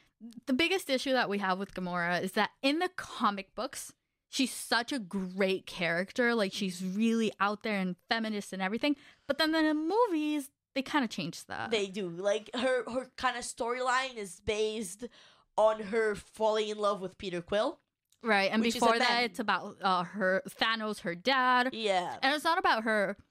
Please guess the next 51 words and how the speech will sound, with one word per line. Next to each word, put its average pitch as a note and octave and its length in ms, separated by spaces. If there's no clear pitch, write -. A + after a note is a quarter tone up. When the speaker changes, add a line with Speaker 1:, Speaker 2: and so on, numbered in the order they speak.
Speaker 1:
which C4+ 160
is D4+ 80
a D4 40
little D4+ 260
sad B3+ 260
because, G#3+ 280
like, G3+ 300
Speaker 2:
She's - 280
Speaker 1:
at E4+ 100
Speaker 2:
a - 20
Speaker 1:
the C#4 60
Speaker 2:
badass A3+ 120
Speaker 1:
end, B3+ 240
Speaker 2:
fighter. F#3 540
Speaker 1:
at B3 160
the C4 160
end B3 240
of, C#4 280
um, F#3+ 520
Endgame, F#3 540
she C4 220
has G#3+ 240
this A#3 160
whole A3 200
redeeming F#3+ 520
arc F#3 300
because G3+ 360
she - 160
comes F#3+ 320
back F3+ 240
from F#3 180
the F3+ 180
fut-, G3+ 500
from G3 200
the F#3+ 80
past, F#3 420
and G3 120
she's F#3 140
not G3 320
the G3+ 60
same F#3 340
Gamora F#3+ 380
that F3+ 160
we F3+ 320
have G#3 240
been A#3 220
with G3 180
this F3+ 140
whole F3+ 180
time. F3+ 420
Speaker 2:
Yeah. F#3 280